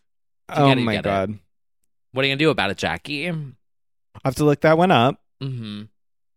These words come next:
Speaker 1: Selena Gomez is doing a ton of lip dubs as well. Very heavy on them. I guess the wise old woman is really sending them through to her.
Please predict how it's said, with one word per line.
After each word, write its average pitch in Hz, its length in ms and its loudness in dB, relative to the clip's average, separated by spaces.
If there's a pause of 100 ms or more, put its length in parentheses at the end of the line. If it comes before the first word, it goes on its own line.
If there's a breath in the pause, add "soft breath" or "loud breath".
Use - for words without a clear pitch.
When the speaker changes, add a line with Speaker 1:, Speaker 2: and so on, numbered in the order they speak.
(160)
Speaker 1:
Selena 160 340 2
Gomez 135 400 0
is 101 120 -2
doing 101 180 0
a 90 60 -4
ton 104 260 -4
of 95 120 -2
lip 98 140 -4
dubs 92 300 -4
as 92 100 -10
well. 98 460 -2 (580)
Very 113 240 0
heavy 101 240 -2
on 95 160 -2
them. 98 300 -6 (360)
I 113 120 -2
guess - 480 -2 (160)
the 110 80 -4
wise 107 300 4
old 101 200 -2
woman 104 320 -2
is 98 160 -6
really 104 420 0
sending 98 320 -8
them 90 140 -8
through 95 160 -4
to 82 80 -6
her. 87 260 -6